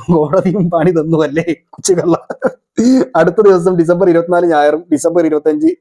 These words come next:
ക്രിസ്മസ് അവധിയുമായിരുന്നു. അതാണ് നിങ്ങൾ ചൊവ്വാഴ്ച കൊടുക്കാന്ന് പറഞ്ഞേ. ഡിസംബർ ഇരുപത്തിയാറ് ചൊവ്വാഴ്ച ആണ് ഓർഡർ ജില്ലാ കളക്ടറുടെ ഓഫീസിലേക്ക് അയക്കുന്നത്. കാരണം ഹൈക്കോടതിയുടെ ഉത്തരവിന്മേൽ പറഞ്ഞ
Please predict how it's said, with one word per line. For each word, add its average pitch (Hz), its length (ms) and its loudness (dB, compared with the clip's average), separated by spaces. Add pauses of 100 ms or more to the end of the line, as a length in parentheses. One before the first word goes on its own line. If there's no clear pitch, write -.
(120)
ക്രിസ്മസ് 156 480 -2 (260)
അവധിയുമായിരുന്നു. 139 680 -2 (760)
അതാണ് 160 220 0
നിങ്ങൾ 190 160 0
ചൊവ്വാഴ്ച 170 320 0
കൊടുക്കാന്ന് 151 360 -2
പറഞ്ഞേ. 113 220 -10 (840)
ഡിസംബർ 226 360 2
ഇരുപത്തിയാറ് 196 480 2
ചൊവ്വാഴ്ച 180 400 2
ആണ് 170 140 4
ഓർഡർ 160 260 2
ജില്ലാ 160 280 2
കളക്ടറുടെ 160 540 0
ഓഫീസിലേക്ക് 156 520 0
അയക്കുന്നത്. 135 420 -2 (240)
കാരണം 156 280 0
ഹൈക്കോടതിയുടെ 185 680 0
ഉത്തരവിന്മേൽ 175 520 0
പറഞ്ഞ 156 260 0